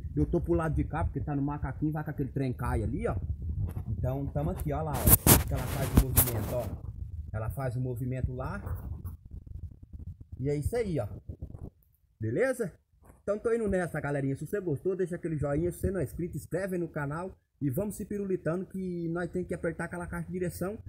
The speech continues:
e depois apertar o cardan também. Tô indo nessa, valeu! Aí, galerinha, eu acabei, acabei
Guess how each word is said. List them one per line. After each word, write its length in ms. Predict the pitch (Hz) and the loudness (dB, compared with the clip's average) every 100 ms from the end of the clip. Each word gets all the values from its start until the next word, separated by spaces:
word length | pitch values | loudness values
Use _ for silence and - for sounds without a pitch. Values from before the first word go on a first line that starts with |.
| - - - | -12 -8 -2
e 80 | |
depois 320 | 160 175 180 180 | -2 0 0 -2
apertar 380 | 185 185 180 | 0 -2 0
o 40 | 180 | -2
cardan 320 | 190 175 180 | 0 0 0
também. 340 | 175 147 101 92 - | 0 0 0 -2 0
Tô 100 | 165 | 4
indo 160 | 190 170 | 4 4
nessa, 340 | 139 113 131 | 2 0 -2
valeu! 500 | 147 165 170 143 92 - - _ - - _ _ _ _ _ - - - _ _ _ - | -2 2 2 2 0 -6 -8 _ -6 -6 _ _ _ _ _ -6 -6 -12 _ _ _ -10
Aí, 180 | 120 135 | -2 -2
galerinha, 420 | 123 123 113 107 | 0 0 2 2
eu 40 | 107 | 2
acabei, 580 | 135 135 135 127 104 80 _ _ | 0 2 2 2 0 -6 _ _
acabei 360 | 120 113 120 | -2 0 0